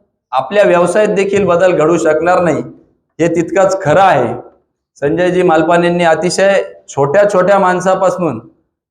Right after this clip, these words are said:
छोट्या छोट्या कार्यपद्धतीत बदल केल्यावर कसा मोठा परिणाम होतो, याचं सुंदर उदाहरणासहित त्यांनी आपल्याला सांगितलं.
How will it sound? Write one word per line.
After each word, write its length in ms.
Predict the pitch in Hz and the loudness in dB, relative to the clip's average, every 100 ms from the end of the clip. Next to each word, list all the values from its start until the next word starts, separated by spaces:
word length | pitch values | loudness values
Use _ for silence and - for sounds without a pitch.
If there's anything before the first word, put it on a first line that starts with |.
| _ | _
छोट्या 420 | - 139 165 208 | -4 -2 2 2
छोट्या 320 | 202 190 208 208 | 0 0 2 0
कार्यपद्धतीत 720 | 180 180 190 185 180 185 185 | 0 0 0 -2 -2 -2 -4
बदल 340 | 156 160 175 | -4 -2 -2
केल्यावर 480 | 170 170 170 170 143 107 - _ _ _ - | -2 0 0 2 0 -2 -8 _ _ _ -6
कसा 220 | 156 190 | -2 0
मोठा 320 | 185 175 180 | 2 2 2
परिणाम 420 | 202 208 202 202 180 | 2 2 2 2 0
होतो, 560 | 165 160 117 - - _ _ _ | -2 -4 -6 -8 -20 _ _ _
याचं 220 | 147 156 | -8 -4
सुंदर 460 | 185 185 160 180 208 | -4 0 2 4 2
उदाहरणासहित 720 | 185 180 185 202 196 190 185 | 2 2 0 0 0 0 -2
त्यांनी 680 | 180 - 165 175 190 190 165 - | -4 -6 -4 -4 -4 -6 -8 -8
आपल्याला 420 | 127 160 170 175 | -6 -2 0 0
सांगितलं. 640 | - 139 170 165 156 117 | 0 0 0 0 0 0